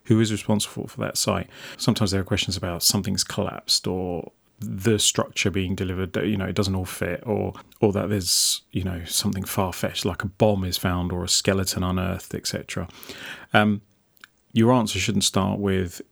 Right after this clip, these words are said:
"I'm gonna jump in my car, drive to site, dig out survivors, you know, or defuse the bomb." That's not your role. You're not a superhero for a start. Um,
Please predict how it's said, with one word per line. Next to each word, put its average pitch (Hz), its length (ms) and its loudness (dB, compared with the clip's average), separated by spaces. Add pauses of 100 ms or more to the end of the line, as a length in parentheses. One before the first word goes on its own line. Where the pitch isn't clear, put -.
(180)
"I'm 101 100 2
gonna 98 200 2
jump 95 200 2
in 92 80 -2
my 90 140 0
car, 90 500 -2 (120)
drive 98 320 2
to 104 120 0
site, 90 400 0 (240)
dig 107 160 4
out 95 220 0
survivors, 87 880 0 (400)
you 101 140 4
know, 95 200 2
or 101 220 0
defuse 101 500 0
the 98 80 -2
bomb." 95 460 -2 (240)
That's 107 540 -4
not 92 140 -2
your 95 180 0
role. 87 400 -2
You're 98 120 0
not 92 120 0
a 95 240 -2
superhero 85 300 -4
for - 120 -14
a - 60 -12
start. 90 360 -6 (640)
Um, 98 300 4